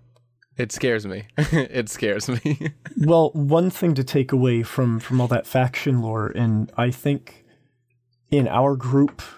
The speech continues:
Speaker 2: uh, it really shows, and, and in the things that we're doing,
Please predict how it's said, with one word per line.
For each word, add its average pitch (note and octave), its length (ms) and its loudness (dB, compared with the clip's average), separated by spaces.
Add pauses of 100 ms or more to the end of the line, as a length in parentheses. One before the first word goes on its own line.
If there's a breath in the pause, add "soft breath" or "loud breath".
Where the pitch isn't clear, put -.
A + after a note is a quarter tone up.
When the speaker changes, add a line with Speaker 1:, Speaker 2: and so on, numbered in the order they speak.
(380)
Speaker 2:
uh, C#3+ 200 2
it D3+ 180 2
really C#3+ 220 4
shows, D3 760 -2 (120)
and, B2 240 2
and A#2 280 -2
in B2+ 120 2
the B2 80 2
things C#3 380 0
that - 120 -8
we're B2 80 -6
doing, C3 600 0